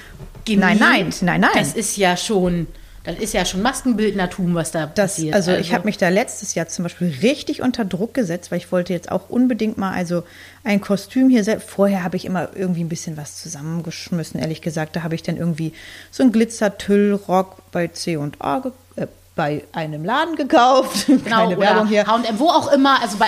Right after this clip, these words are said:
Speaker 2: einem Bekleidungsladen
Speaker 1: Und
Speaker 2: für
Speaker 1: hab
Speaker 2: Kinder.
Speaker 1: dazu ein buntes Oberteil, dann gab's einen, keine Ahnung, einen Regenbogen, äh, äh,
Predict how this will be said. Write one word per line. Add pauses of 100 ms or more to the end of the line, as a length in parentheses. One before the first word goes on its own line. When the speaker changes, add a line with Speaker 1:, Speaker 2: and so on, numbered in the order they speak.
Speaker 2:
einem
Bekleidungsladen
Speaker 1:
Und
Speaker 2:
für
Speaker 1:
hab
Speaker 2:
Kinder.
Speaker 1:
dazu
ein
buntes
Oberteil,
dann
gab's
einen,
keine
Ahnung,
einen
Regenbogen,
äh,
äh,